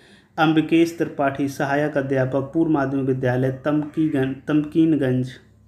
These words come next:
विकास खंड तारून। इसके बाद आजमगढ़ से श्री सुरेंद्र प्रताप सिंह, प्रधानाध्यापक, प्राथमिक विद्यालय भैरवपुर, विकास खंड कोयलसा।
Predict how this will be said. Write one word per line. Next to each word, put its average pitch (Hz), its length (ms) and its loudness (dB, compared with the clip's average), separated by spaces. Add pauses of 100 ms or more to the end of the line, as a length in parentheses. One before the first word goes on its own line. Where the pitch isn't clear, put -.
(360)
विकास 139 460 -2
खंड 135 220 -4
तारून। 123 540 -2 (440)
इसके - 140 -4
बाद 156 240 2
आजमगढ़ 170 420 4
से 165 180 0
श्री 151 280 -2
सुरेंद्र 160 420 0
प्रताप 143 380 -4
सिंह, 143 280 -4
प्रधानाध्यापक, 139 800 0
प्राथमिक 147 460 0
विद्यालय 131 480 0
भैरवपुर, 131 760 -2 (340)
विकास 147 500 0
खंड 131 240 -2 (140)
कोयलसा। 131 600 -4